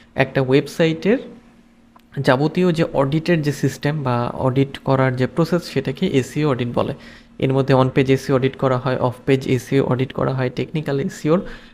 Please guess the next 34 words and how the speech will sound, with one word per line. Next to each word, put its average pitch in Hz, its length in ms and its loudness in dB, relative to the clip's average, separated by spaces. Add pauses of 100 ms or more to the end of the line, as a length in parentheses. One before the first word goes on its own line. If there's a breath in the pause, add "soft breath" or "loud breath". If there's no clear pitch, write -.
(120 loud breath)
অডিট 135 320 2
করা 127 220 4
হয়। 117 160 -4 (500 loud breath)
আর 131 200 2 (100)
এই 185 220 2
অডিট 160 280 0
করার 160 240 0
উদ্দেশ্যটা 151 520 -2
হলো 139 260 -2
যে 139 260 2 (360 loud breath)
আমাদের 147 340 2
ওয়েবসাইটে 156 680 2 (1000)
যে 151 260 4
জিনিসগুলো 147 560 4
বা 135 120 2
যে 131 180 4
সেটিং, 147 400 -2
সেটিংসগুলো 139 720 2
বা 127 160 2
যে, 127 280 2 (440 loud breath)
আহ, 123 180 0
বি-, 123 140 -2 (120)
উম, 131 120 -2 (160)
বিষয়গুলো 135 600 2
বা 127 100 2
কনটেন্টগুলো 131 680 0
ঠিকঠাক 135 380 -6
থাকা 139 240 -4
দরকার, 127 260 -4
সেটা 175 280 -4
ঠিকঠাক 135 420 -6
মতো 143 180 -4
আছে 123 260 -4
কিনা। - 200 -10